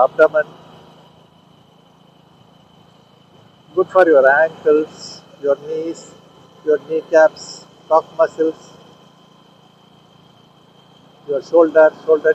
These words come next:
joints, elbow, finger, your pancreas,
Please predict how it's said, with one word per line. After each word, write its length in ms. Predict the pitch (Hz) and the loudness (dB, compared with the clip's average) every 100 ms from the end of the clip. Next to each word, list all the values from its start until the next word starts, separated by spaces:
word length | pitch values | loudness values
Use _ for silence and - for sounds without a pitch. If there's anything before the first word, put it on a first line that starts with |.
| 156 | 2
joints, 540 | 156 151 - - - | 0 0 -10 -20 -10
elbow, 440 | 131 156 156 151 151 - - - | -8 0 2 2 0 -12 -20 -20
finger, 400 | 156 151 151 147 - - - - - - - - - - - - - - - - - - - - _ _ _ _ 131 | -20 -8 0 0 0 -20 -20 -20 -20 -20 -20 -20 -20 -20 -20 -20 -20 -20 -20 -20 -20 -20 -20 -20 _ _ _ _ -20
your 80 | 123 | -12
pancreas, 680 | 151 160 156 156 151 156 | -6 -6 -6 -2 2 2